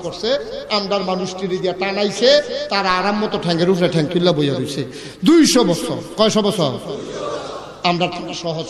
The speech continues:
সরল আছি, দুইশোটা বছর কোনো মতে জিম খাইতে রইছে। এরপরে আমরা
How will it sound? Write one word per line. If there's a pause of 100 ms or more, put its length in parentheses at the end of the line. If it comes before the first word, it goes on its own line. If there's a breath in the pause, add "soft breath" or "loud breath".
সরল
আছি, (340)
দুইশোটা
বছর
কোনো
মতে
জিম
খাইতে
রইছে। (320 loud breath)
এরপরে
আমরা